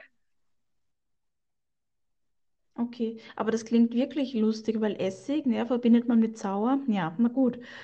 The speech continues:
Ähm, gut, ähm, ähm,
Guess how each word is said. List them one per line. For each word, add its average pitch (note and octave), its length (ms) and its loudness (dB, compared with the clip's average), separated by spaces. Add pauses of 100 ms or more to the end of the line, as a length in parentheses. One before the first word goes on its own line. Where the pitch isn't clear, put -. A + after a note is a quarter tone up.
(260)
Ähm, G#3+ 720 -2
gut, A#3 400 0
ähm, G#3 380 -2 (1300)
ähm, D4 960 -2